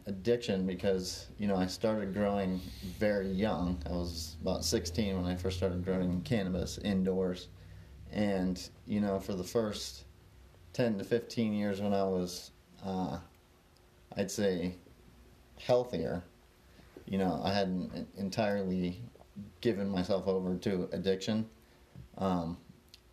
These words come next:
you know, I had much more success, obviously.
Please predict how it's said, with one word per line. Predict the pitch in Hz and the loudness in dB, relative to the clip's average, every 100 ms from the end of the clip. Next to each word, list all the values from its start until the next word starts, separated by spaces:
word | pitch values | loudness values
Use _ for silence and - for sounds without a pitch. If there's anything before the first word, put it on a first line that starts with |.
| - - - - - | -20 -20 -20 -10 0
you | |
know, | 117 98 | 2 2
I | 92 | 2
had | 95 95 92 - | 2 2 0 -6
much | 127 117 95 | 0 2 2
more | 104 95 | 2 2
success, | - - - 107 82 82 - | 0 -4 2 4 2 0 -4
obviously. | - - 92 - - - | -4 -4 -6 -6 -8 -8